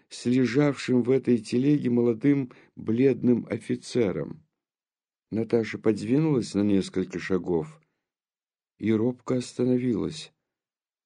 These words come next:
продолжая придерживать свой платок и слушая то, что говорила ключница.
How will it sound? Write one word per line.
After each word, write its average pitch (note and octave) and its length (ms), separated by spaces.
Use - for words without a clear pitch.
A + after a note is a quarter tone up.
продолжая G2+ 640
придерживать F#2+ 720
свой G2+ 300
платок G#2 560
и A#2 60
слушая A2+ 580
то, A#2+ 220
что A#2+ 200
говорила G#2+ 460
ключница. G2+ 800